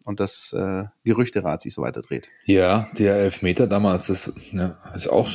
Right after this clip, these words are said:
Speaker 2: zum Beispiel lange her, dass ein, ein Stuttgarter Keeper mal einen Elfmeter gehalten hat. Damit hat er dreiunddreißig Prozent der Elfmeter gehalten, die gegen den V F B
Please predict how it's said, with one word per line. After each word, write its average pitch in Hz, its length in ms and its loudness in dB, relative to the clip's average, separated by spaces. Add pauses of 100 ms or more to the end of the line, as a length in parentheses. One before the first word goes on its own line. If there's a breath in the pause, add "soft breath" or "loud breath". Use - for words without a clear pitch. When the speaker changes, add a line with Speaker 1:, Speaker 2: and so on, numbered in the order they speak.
(160)
Speaker 2:
zum 90 160 -4
Beispiel 87 200 -2
lange 90 220 2
her, 92 160 2
dass 90 160 0
ein, 95 380 -6
ein 78 40 -8
Stuttgarter - 520 0
Keeper - 240 -4
mal 95 100 0
einen 90 100 0
Elfmeter 107 320 0
gehalten 95 380 2
hat. 92 160 0
Damit 98 180 2
hat - 100 2
er 104 60 4
dreiunddreißig 104 720 2
Prozent - 420 0
der 85 100 6
Elfmeter 98 360 2
gehalten, 98 380 4
die 95 300 4
gegen 92 240 2
den 92 120 0
V 98 160 4
F 98 100 -2
B 104 200 4